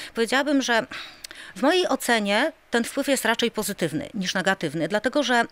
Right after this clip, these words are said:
wędkarze dobrze znają rzeki, na których łowią ryby, przede wszystkim dlatego, że spędzają tam bardzo dużo czasu. I dobro tych ekosystemów, n-, niewątpliwie leży im na sercu. Często wędkarze to są pier-, y,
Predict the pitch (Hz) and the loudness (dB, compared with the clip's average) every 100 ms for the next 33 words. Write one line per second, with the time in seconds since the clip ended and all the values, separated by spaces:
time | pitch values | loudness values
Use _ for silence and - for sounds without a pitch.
0 | - 220 233 - 262 262 247 226 233 220 | -4 -2 -2 0 2 2 2 0 -2 0
1 | 208 208 190 160 175 196 - 214 - 214 | 0 0 0 -2 -2 -4 -2 -4 -2 0
2 | 214 208 175 185 - 214 208 262 254 226 | 0 0 0 -2 -4 -4 -2 -2 0 0
3 | 202 214 233 214 - 208 208 208 202 196 | -2 -2 -2 -4 -4 -2 0 0 0 -2
4 | 190 - 170 175 170 170 - 117 - - | -2 -4 -8 -8 -2 -4 -4 -10 -12 -10
5 | - - - 226 214 208 185 - - - | -8 -10 -4 -2 0 0 -2 -8 -20 -20
6 | _ _ 196 185 277 247 214 185 196 - | _ _ -4 0 2 2 0 0 -4 -4
7 | 226 220 - 220 - 220 190 196 254 - | -6 -4 -6 -6 0 0 0 -2 -6 -4
8 | 220 226 226 277 285 269 262 240 220 220 | -4 0 4 4 4 0 -2 0 2 2
9 | 208 190 185 185 160 156 165 - - - | 0 0 0 0 0 -2 -4 -8 -10 -2
10 | 254 277 285 254 - 247 269 233 233 226 | -2 0 0 -2 -2 -2 0 -2 -4 -4
11 | - 240 233 214 202 262 226 | -2 2 2 2 -2 0 0